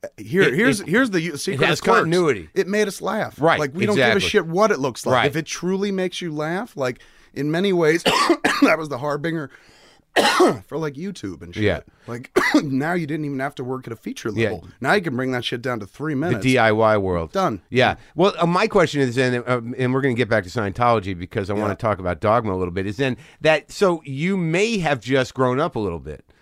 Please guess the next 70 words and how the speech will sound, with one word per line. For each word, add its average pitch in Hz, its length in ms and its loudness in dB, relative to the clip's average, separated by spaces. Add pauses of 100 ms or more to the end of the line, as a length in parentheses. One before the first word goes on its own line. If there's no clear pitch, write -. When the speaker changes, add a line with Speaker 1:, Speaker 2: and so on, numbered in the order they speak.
(220)
Speaker 2:
I 127 60 0
mean, 147 160 2
I, 151 180 0
it 147 160 -2
seems 214 240 -4
to 165 100 -4
me 156 200 0
that, 117 340 0
that 120 220 -2
you 139 160 -2
were 160 240 2
hitting 139 300 -4
some, 139 260 -4
some 156 400 -4
of 147 60 -2
the 131 60 -4
same 110 300 -4
bells, 98 300 -2
that 107 100 -6
there 123 100 -4
was 123 180 -2
an 120 80 -4
Speaker 1:
Yeah. 113 100 -4
Speaker 2:
adolescence 123 540 2
to 104 120 -2
it, 104 80 -2
but 113 80 -4
I 113 80 0
think 123 160 -4
that 117 100 -2
was 107 160 -4
you 110 140 -6
being 104 220 -6
aware 104 500 0 (240)
of 95 120 -6
who 131 100 2
your 110 160 -2
people 110 400 -4
were. 110 420 0
Speaker 1:
But 175 100 -6
that's 202 200 -2
the 185 80 -10
thing. 220 160 2
That's 165 160 0
what 190 80 -4
I'm 147 40 -8
talking 196 200 -2
about. 123 180 -2
Like, 113 220 -2
some 165 200 -2
people 151 240 0
will 139 120 0
be 135 100 -2
like, 127 400 -2 (420)
"Well, 131 240 2
he 151 140 0
just 139 200 -6
needed 135 260 -2
to 123 40 -6
get 123 240 -4
that 123 220 2
out 120 100 2
of 113 60 -2
his 110 100 -6
system, 120 320 -8
blah, 120 120 -2
blah, 117 80 -2
blah." 117 200 -2
It's 117 140 -8
like, 113 140 -6